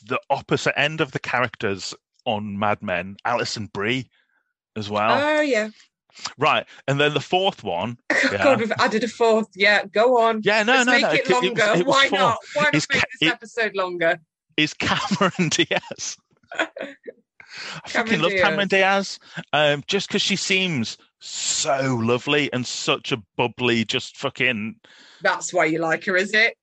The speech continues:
Speaker 2: <laughs> She's fun and
Speaker 1: I,
Speaker 2: bubbly.
Speaker 1: I mean, yeah, she, I mean, she's
Speaker 2: Sure. No,
Speaker 1: I don't know
Speaker 2: yeah,
Speaker 1: if you've
Speaker 2: of
Speaker 1: spotted
Speaker 2: course.
Speaker 1: this, but she's very attractive as well. Um, but
Speaker 2: Yeah.
Speaker 1: she just, she just seems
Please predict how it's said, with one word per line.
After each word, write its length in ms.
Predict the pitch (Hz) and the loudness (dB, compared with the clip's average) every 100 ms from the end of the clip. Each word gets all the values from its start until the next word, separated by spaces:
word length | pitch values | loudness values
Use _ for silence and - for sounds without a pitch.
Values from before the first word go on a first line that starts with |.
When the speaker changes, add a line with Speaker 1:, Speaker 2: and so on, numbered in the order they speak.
| - | -8
Speaker 2:
<laughs> 80 | - | -4
She's 260 | - 269 - | -2 -4 -6
fun 300 | - 311 311 | -2 0 0
and 160 | 311 294 | 0 0
Speaker 1:
I, 100 | 180 | 0
Speaker 2:
bubbly. 180 | 185 | 2
Speaker 1:
I 160 | 262 185 | 2 2
mean, 280 | 156 160 185 | 0 -4 -2
yeah, 120 | 262 - - | -2 -2 -2
she, 200 | 165 156 | 0 2
I 80 | 156 | 0
mean, 160 | 175 165 | 0 -2
she's 260 | 131 - - _ - - | -2 -4 -8 _ -20 -8
Speaker 2:
Sure. 600 | - - 208 175 170 170 | -4 0 2 2 2 -2
No, 180 | 277 320 | 0 4
Speaker 1:
I 80 | 311 | 4
don't 280 | - 175 170 | 4 2 4
know 80 | 165 | 2
Speaker 2:
yeah, 80 | 160 | 2
Speaker 1:
if 60 | |
you've 80 | 156 | 0
Speaker 2:
of 40 | - | 0
Speaker 1:
spotted 180 | 170 139 | 2 2
Speaker 2:
course. 60 | |
Speaker 1:
this, 180 | 123 107 | 2 -2
but 160 | - 127 | -2 -2
she's 220 | 131 101 | -4 -6
very 380 | 95 110 110 98 | -2 0 2 -2
attractive 520 | 90 113 104 - 95 | 0 -2 -2 -6 -6
as 140 | 95 | -4
well. 320 | 107 90 90 - - - - | -2 -2 -4 -8 -20 -8 0
Um, 340 | 110 98 95 _ _ _ _ _ - | 2 0 -4 _ _ _ _ _ -2
but 300 | 98 139 - _ - | 2 0 -2 _ -8
Speaker 2:
Yeah. 180 | 160 - | -6 -4
Speaker 1:
she 200 | - 214 - _ _ | -4 -6 -10 _ _
just, 320 | - 233 - - | -4 -4 -4 -4
she 140 | 226 | -2
just 200 | 226 240 | -2 -2
seems 460 | - 208 190 - | 0 0 0 -6